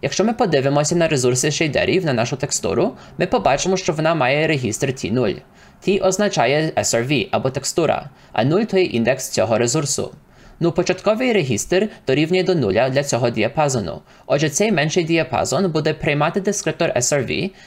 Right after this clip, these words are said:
і його відображувати до, власне, цієї текстури, яка має індекс T нуль. І у такий спосіб ми правильно наступного дескриптора відображуємо.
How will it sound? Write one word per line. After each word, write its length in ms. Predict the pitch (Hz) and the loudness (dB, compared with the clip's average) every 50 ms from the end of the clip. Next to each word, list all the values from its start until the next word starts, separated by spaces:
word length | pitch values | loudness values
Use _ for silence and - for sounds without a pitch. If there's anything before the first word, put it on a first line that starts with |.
| - - | -12 -6
і 80 | 110 120 | -2 0
його 260 | 147 160 196 226 214 | 0 2 2 2 4
відображувати 880 | 180 185 190 180 143 - - - 98 110 110 101 - 98 120 - 196 190 | 4 2 2 2 2 2 2 2 2 0 -2 0 0 0 0 0 0 0
до, 180 | 160 185 202 | 2 0 2
власне, 340 | 156 120 110 127 - 160 151 | 2 2 0 0 0 -2 -2
цієї 240 | - - 110 95 107 | -2 0 0 0 0
текстури, 460 | - 131 - - - 214 185 104 92 | -2 -4 -4 -2 0 0 0 0 0
яка 240 | 107 - - 170 165 | 0 -2 -2 0 0
має 280 | 143 110 107 120 135 | 2 2 2 0 0
індекс 500 | - - 104 107 113 113 - - - - | -2 -2 -2 -2 -2 -2 -2 -4 -6 -6
T 80 | 98 98 | -4 -2
нуль. 220 | 127 147 117 - - - - _ _ _ - - - - - - | 0 0 -2 -2 -6 -10 -18 _ _ _ -20 -20 -20 -20 -10 -4
І 120 | - 160 | -2 0
у 40 | 185 | 0
такий 260 | 190 220 214 240 226 | 0 -2 -2 -2 -2
спосіб 540 | - - - 82 - - - 190 226 233 - - - | -2 -2 -2 -2 0 0 0 0 0 -2 -4 -6 -6
ми 80 | 214 214 | -6 -4
правильно 400 | - 170 123 120 127 160 170 180 | 0 0 0 0 2 2 0 0
наступного 520 | 190 185 - - 240 - - 170 160 143 | 0 0 -2 -4 -4 -2 -2 0 0 0
дескриптора 560 | - 131 - - 160 - - - - 104 110 | 0 0 -2 -2 -2 -2 0 0 0 0 0
відображуємо. 920 | 107 107 - 120 131 - 160 156 143 - 117 76 69 73 71 - - 147 | 0 -2 -2 -2 0 0 0 0 0 -2 -2 -4 -4 -4 -6 -8 -10 -12